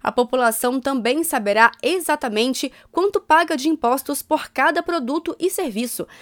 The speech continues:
garantindo mais transparência. Segundo o levantamento do Instituto de Pesquisa Econômica Aplicada, oitenta e dois por cento dos municípios e sessenta por cento dos estados do país serão beneficiados,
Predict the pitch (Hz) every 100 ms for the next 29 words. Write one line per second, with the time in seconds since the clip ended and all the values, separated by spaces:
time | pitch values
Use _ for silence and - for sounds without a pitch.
0 | - 208 208 208 - 254 233 202 220 -
1 | 220 262 - 311 247 202 226 - 165 _
2 | _ _ - 285 254 320 370 339 330 381
3 | 381 302 233 240 285 247 269 254 240 254
4 | 262 233 233 220 - 233 226 220 208 202
5 | 214 208 185 160 240 285 214 254 247 -
6 | _ 311 302 339 339 294 294 - 262 -
7 | 233 254 226 208 208 196 180 - 220 240
8 | 233 - 254 254 240 262 311 302 247 -
9 | 220 226 196 185 185 - 190 202 185 -
10 | 160 170 214 - _ - - 233 247 247
11 | 220 285 294 294 277 - 240 214 214 170
12 | -